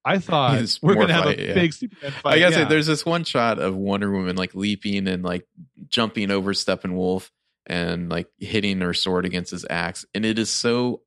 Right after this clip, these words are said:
Speaker 2: obviously just C G I. It is
Speaker 1: Yeah.
Speaker 2: just, like,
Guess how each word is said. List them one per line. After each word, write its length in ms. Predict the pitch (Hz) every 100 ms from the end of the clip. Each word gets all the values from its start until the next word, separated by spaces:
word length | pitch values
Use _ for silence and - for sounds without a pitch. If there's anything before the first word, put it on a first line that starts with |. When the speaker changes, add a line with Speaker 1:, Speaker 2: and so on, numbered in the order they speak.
| -
Speaker 2:
obviously 720 | 85 90 101 95 - 104 98
just 220 | 95 92
C 220 | - 104
G 200 | 95 95
I. 240 | 80 87 95
It 100 | 98 _ _ _ 113
is 300 | 110 104 113 _
Speaker 1:
Yeah. 160 | 104 101
Speaker 2:
just, 180 | 104
like, 200 | 113 101